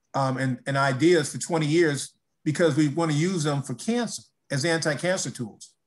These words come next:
So the point is, this is your tax dollars at work through the National Institute of Health,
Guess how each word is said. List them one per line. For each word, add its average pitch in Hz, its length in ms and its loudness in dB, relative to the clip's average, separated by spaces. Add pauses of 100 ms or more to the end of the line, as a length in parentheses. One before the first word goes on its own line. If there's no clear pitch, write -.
(500)
So 190 120 0
the 165 120 4
point 254 300 2
is, 147 440 0 (420)
this 208 280 2
is 160 380 2
your 175 240 4
tax 180 360 2
dollars 147 400 2
at 135 160 0
work 135 340 -2
through 143 120 -4
the 127 100 -4
National 143 360 0
Institute 156 280 -4
of 143 80 -6
Health, 113 360 -4